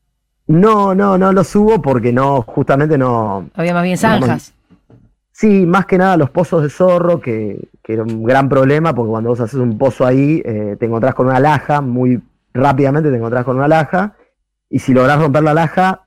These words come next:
Speaker 1: tenés napas. Eh,
Speaker 2: Mm,
Speaker 1: entonces
Speaker 2: claro.
Speaker 1: es un gran problema hacer pozos ahí. Y todas estas cosas también, ¿no? Todos estos elementos, la pala, hay cosas que usa la arqueología que también usa, eh, el ejército, ¿no? Entonces ahí también hay una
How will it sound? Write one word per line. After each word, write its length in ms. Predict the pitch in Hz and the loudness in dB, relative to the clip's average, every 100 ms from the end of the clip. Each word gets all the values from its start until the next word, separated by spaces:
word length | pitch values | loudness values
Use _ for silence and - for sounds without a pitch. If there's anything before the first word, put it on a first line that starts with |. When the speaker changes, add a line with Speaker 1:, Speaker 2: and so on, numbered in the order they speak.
| _ | _
Speaker 1:
tenés 220 | 120 123 | -2 0
napas. 640 | 139 127 117 107 - _ _ | 2 0 0 -4 -8 _ _
Eh, 280 | - 104 90 | -6 -4 -4
Speaker 2:
Mm, 40 | |
Speaker 1:
entonces 300 | 101 120 123 | -4 -2 -2
Speaker 2:
claro. 180 | 185 160 - _ | -2 -6 -10 _
Speaker 1:
es 100 | - | -4
un 60 | 123 | 0
gran 200 | 127 123 | 0 0
problema 340 | 123 135 139 | 0 0 0
hacer 300 | 113 127 120 | -2 -2 -2
pozos 360 | 113 127 120 123 | -2 -2 -2 -2
ahí. 320 | 123 131 - _ _ _ _ _ _ _ | 0 0 -4 _ _ _ _ _ _ _
Y 120 | - | -4
todas 320 | 120 185 190 202 | 0 2 2 0
estas 240 | 190 170 | -2 -2
cosas 240 | 196 185 | -2 -2
también, 480 | 170 135 160 139 113 | 0 0 2 2 0
¿no? 180 | 113 160 | -2 -2
Todos 220 | 160 143 | -2 -4
estos 260 | 156 - 131 | -4 -6 -2
elementos, 460 | 120 120 151 151 127 | 0 0 0 -2 0
la 220 | 117 107 | 0 -2
pala, 680 | - 143 139 131 127 117 113 - | 0 0 2 2 0 0 -2 -2
hay 120 | 131 | -2
cosas 280 | 160 143 139 | 0 -2 -2
que 100 | 147 | -2
usa 160 | 151 | 0
la 80 | 131 | -2
arqueología 420 | 113 117 113 160 | 0 -2 0 -2
que 100 | 131 | 0
también 540 | 110 117 127 120 107 - _ _ _ _ _ | -2 0 0 -2 -6 -14 _ _ _ _ _
usa, 720 | 135 120 135 117 110 110 123 110 | -4 -2 0 0 -2 -4 -8 -8
eh, 300 | 123 - - _ _ _ - | -6 -8 -12 _ _ _ -8
el 140 | 104 | -6
ejército, 500 | 107 151 131 101 - | 0 0 0 -4 -6
¿no? 120 | 120 135 | -4 0
Entonces 320 | 117 117 - | 0 0 -2
ahí 360 | 107 123 143 - | 0 2 0 -2
también 320 | 113 113 139 | -4 0 0
hay 100 | 160 | 2
una 260 | 127 113 | 0 -2